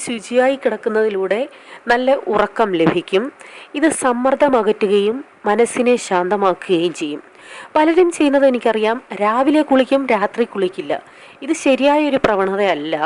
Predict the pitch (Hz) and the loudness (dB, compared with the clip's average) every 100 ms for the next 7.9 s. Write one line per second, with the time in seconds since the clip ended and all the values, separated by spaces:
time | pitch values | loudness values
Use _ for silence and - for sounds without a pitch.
0 | 165 - - - - 214 247 262 240 277 | -6 -12 -20 -14 -4 0 4 4 2 0
1 | - - - - 285 294 339 - 240 220 | -4 -20 -8 0 0 0 -2 0 0 0
2 | 226 254 - _ 254 240 277 262 285 285 | -2 -4 -8 _ -8 -2 0 2 0 0
3 | - 226 226 254 269 - 277 254 240 214 | -6 0 2 4 2 2 0 2 0 0
4 | 233 - 240 233 214 214 - 208 220 254 | -2 0 0 2 0 -2 -4 -4 -2 -2
5 | 196 185 180 - _ 196 175 165 208 330 | 0 -2 -2 -10 _ -2 0 2 0 -2
6 | - - - - 220 226 226 233 214 226 | -16 -20 -8 -2 0 0 -2 0 0 0
7 | 247 226 233 226 240 233 - 240 254 | 0 0 -2 -2 0 0 0 0 2